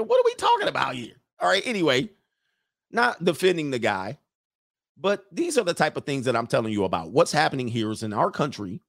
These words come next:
and in the United Kingdom, the weakest countries in the mo-, um, in the world in terms of emotion and in terms of feminism. What's happening here is there's no more marriage and divorce.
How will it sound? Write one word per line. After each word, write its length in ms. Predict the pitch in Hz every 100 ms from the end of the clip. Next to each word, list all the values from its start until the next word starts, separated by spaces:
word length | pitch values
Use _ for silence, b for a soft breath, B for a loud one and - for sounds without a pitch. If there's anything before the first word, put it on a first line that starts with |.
| _
and 120 | 190 190
in 120 | 202
the 60 |
United 340 | 202 214 185 185
Kingdom, 420 | 151 120 135 180 _ _ _ _ _ _ -
the 80 | 135
weakest 340 | 151 175 156
countries 400 | - 151 131 120
in 80 | 113
the 60 | 107
mo-, 240 | 117 127
um, 140 | 120 113
in 120 | 120 110
the 80 |
world 340 | 104 135 120 107
in 80 | 101
terms 260 | 117 104
of 120 | 101
emotion 520 | 101 110 127 - 90 92 _ _ _ -
and 160 | 127
in 60 | 113
terms 300 | - 131 113
of 100 | 107
feminism. 500 | 143 120 98 92 95 _ _ _ _ _ _ _ _ _
What's 180 | 135 156
happening 320 | 151 180 165
here 240 | 143 131 120
is 100 | 98
there's 220 | 117 107
no 180 | 113 117
more 220 | 131 131
marriage 500 | 110 90 92 - - _ _ -
and 140 | 131
divorce. 500 | 110 98 92 - -